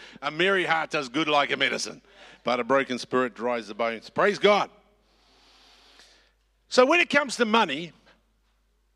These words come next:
what are we motivated by? What are we motivated by? You know, in church,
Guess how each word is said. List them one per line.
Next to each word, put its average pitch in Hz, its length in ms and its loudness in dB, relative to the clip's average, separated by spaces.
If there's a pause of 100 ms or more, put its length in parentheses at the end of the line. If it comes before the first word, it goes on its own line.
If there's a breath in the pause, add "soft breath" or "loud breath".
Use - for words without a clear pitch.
(920)
what 254 280 4
are 277 60 6
we 254 180 2
motivated 175 680 4
by? 104 300 0 (960 soft breath)
What 262 200 6
are 330 60 0
we 320 120 0
motivated 175 680 0
by? 113 240 -2 (520 soft breath)
You 311 60 -4
know, 294 180 4
in 285 140 -2
church, 190 520 0